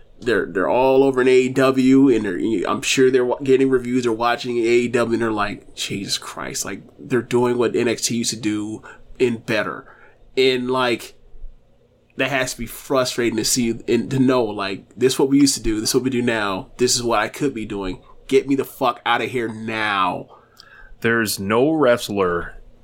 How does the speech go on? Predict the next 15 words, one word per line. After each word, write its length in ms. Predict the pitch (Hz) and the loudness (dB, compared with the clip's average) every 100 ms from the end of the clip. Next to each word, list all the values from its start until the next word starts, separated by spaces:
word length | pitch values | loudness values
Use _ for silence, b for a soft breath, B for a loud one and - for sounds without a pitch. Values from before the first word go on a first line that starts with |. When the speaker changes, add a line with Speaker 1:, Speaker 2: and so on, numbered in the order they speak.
| - _ - | -20 _ -6
Speaker 2:
and 420 | 120 113 107 107 | -2 0 0 -2
I 160 | - 110 | -2 -2
think 240 | - 131 | 0 -2
it's 140 | 113 95 | -2 -4
important 480 | 85 - 117 95 | -10 -4 -2 -2
to 80 | 92 | -4
say 320 | - - 95 | -4 -2 -2
this, 320 | 90 82 85 - | -2 -2 -4 0
right? 260 | 95 92 | 0 0
Because 320 | 92 107 95 | -2 -2 -2
there 220 | 98 107 98 | 0 0 2
was 200 | 95 90 | 2 0
a 60 | |
lot 380 | 85 92 98 98 | 0 2 2 2
of, 240 | 95 87 | -2 -4